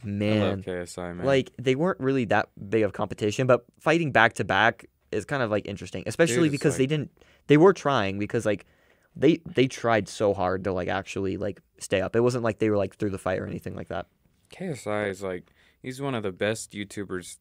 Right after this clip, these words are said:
Speaker 1: the platform has ever seen.
Speaker 2: Mm-hmm.
Speaker 1: He makes music now. He boxes. He's
Speaker 2: He just does
Speaker 1: he,
Speaker 2: everything.
Speaker 1: he's just, he's just awesome.
Speaker 2: Well,
Speaker 1: I
Speaker 2: he
Speaker 1: don't
Speaker 2: even
Speaker 1: know,
Speaker 2: makes
Speaker 1: man.
Speaker 2: energy drinks with the, uh,
Speaker 1: Right.
Speaker 2: yeah.
Speaker 1: With Logan.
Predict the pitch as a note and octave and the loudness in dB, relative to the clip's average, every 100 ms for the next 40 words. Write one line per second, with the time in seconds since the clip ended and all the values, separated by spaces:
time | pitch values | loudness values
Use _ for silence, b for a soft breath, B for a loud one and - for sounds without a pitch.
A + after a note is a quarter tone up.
0 | - - G2+ G#2 F#2+ G#2 F#2+ F#2 F#2 F2+ | -20 -20 -10 -4 -4 -4 -8 -6 -6 -6
1 | - - F#2 F2+ F2+ A#2 G#2 G2 _ F2 | -10 -10 -8 -8 -8 -6 -6 -8 _ -12
2 | E2+ E2 B2+ C#3+ B2 B2 A2+ G#2+ G#2 G2 | -12 -10 -6 -4 -2 -4 -4 -4 -2 -4
3 | F2+ - A2+ A2 - G2+ G2+ F#2+ F2 - | -4 2 4 4 -2 -6 -6 -6 -12 -14
4 | - _ D3+ C#3+ C3 G2+ B2 G2+ - A3+ | -20 _ -8 -6 -4 -4 -4 -6 -8 -12
5 | - - - - - G3+ - A#2 F#3+ F#3+ | -14 -16 -20 -18 -12 -8 -4 -4 -4 -6
6 | G#2 - F#3+ A3 A3+ A3+ A#3+ B3 B3+ B3 | -8 0 2 2 0 0 0 -2 -2 -2
7 | F3+ F3 A2+ - C3+ - D3+ C#3+ C3+ C3 | -2 0 0 -2 -6 -2 0 4 4 4
8 | B2 A#2+ E3 E3+ - _ _ C3+ D#3 G2+ | 6 6 4 2 -4 _ _ -6 -4 -2
9 | G2+ A#2 B2 C3+ B2+ F#2+ | -4 -6 -2 -2 -4 -8